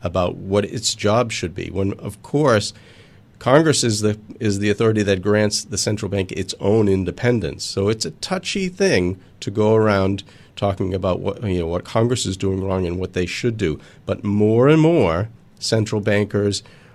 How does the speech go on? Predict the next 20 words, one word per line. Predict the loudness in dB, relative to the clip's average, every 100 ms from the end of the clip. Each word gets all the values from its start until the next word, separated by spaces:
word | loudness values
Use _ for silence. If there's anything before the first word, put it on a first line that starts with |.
| -8
are | -6
dropping | -2 2 4 4 4 4 4
that | 2 0
caution | -4 -6 -4 -4 -4
slowly | -4 -4 0 2 2 2 -2 -4 -6 -10 -20 -20 -20 -6
and | -2 -2 -4 -12 -20 -20 -6
imploring | -4 -4 0 4 6 6 4 -2 -6 -10 -20 -20 _ _ -4
legislators | 0 2 0 -2 -4 -6 -6 -6
around | -2 -2 -2
the | -2
world. | 0 -2 -2
And | -2
Mario | 0 0 0
Draghi, | 0 2 2 2 0
you | 0
know, | 2 2
he | 0
has | -2 -4 -4
done | -2 0 0
that. | 0 0 -4